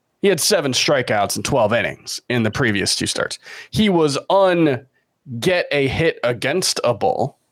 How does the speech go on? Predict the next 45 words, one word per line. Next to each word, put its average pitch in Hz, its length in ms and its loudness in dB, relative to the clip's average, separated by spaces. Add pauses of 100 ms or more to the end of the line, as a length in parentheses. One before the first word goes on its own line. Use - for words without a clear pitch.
(500)
perhaps, 123 560 0
which 180 180 4
is 147 200 2
a, 123 340 2 (320)
you 196 140 2
know, 143 220 2
a, 160 300 2
a 202 40 0
different 175 600 0
thing. 143 380 2
And, 131 140 2
and 127 400 2 (300)
there's 214 280 2
some 123 320 0
skill 104 380 0
to 107 160 -2
that, 107 260 0
but 127 120 0
I 113 80 0
think 113 220 -2
generally 98 400 0
speaking, 117 460 -2
we 107 80 2
don't 101 180 0
think 101 180 -4
there's 98 200 -2
all 131 200 2
that 107 220 -2
much 104 200 -2
skill 101 280 -2
to - 120 -4
it. 110 60 0
And 165 140 0
yeah, 139 180 2
like, 151 300 -2
like 196 200 0
you 113 60 -6
said, 107 200 0
I 117 80 0
think 127 200 -2
this 131 180 -2
is 117 80 -4
probably 107 580 -2 (680)
the 170 140 2
second 160 640 0